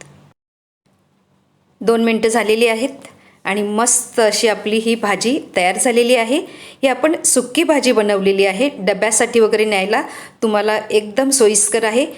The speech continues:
गॅस बंद करायचा आहे आणि मस्त चपातीबरोबर, भाताबरोबर ही तुम्ही भाजी खाऊ शकता.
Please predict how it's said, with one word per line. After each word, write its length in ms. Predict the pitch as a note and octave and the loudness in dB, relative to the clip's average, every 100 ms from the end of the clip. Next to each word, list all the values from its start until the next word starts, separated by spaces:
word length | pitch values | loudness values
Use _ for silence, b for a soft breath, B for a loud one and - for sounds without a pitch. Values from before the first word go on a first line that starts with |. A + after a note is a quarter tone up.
| B - | B -4
गॅस 260 | G3+ G3+ G3+ | -2 0 0
बंद 280 | G#3 G3 G#3+ | 0 0 0
करायचा 480 | A3+ A#3 A#3 A#3 | 0 0 0 0
आहे 200 | A3 A3+ D4 - B B B B B - | 0 0 -2 -6 B B B B B -8
आणि 240 | F#3+ G#3+ - C4+ | -4 -4 -4 -4
मस्त 440 | A#3+ B3 - - | -2 -2 -2 -2
चपातीबरोबर, 920 | B3 A3+ G#3 A3+ A3+ A3 G#3+ G#3 A3 | 0 0 0 0 0 2 2 4 2
भाताबरोबर 800 | A3 G#3+ - G3+ G3+ G3+ G3 A3 G#3+ | 0 -2 0 0 2 2 2 0 -2
ही 120 | G#3+ | -6
तुम्ही 260 | G#3+ G3 | -4 -2
भाजी 260 | G3+ F#3+ G3 | 0 -2 -4
खाऊ 220 | G3 F#3+ G#3 | -4 -2 0
शकता. 440 | A3+ A#3+ - B3+ | -2 -4 -4 -6